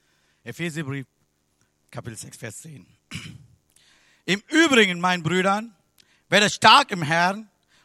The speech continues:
und ihr den Macht seiner Stärke, zieht den ganze Waffenrüstung Gottes an, damit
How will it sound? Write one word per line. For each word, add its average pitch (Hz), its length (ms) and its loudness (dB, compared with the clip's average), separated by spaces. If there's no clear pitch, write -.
und 220 260 -4
ihr 214 460 4
den 170 120 -4
Macht 208 240 0
seiner 175 280 -2
Stärke, 170 580 -2
zieht 269 320 -2
den 220 180 0
ganze 214 460 0
Waffenrüstung 196 640 -4
Gottes 202 280 -6
an, 208 280 -8
damit 208 640 2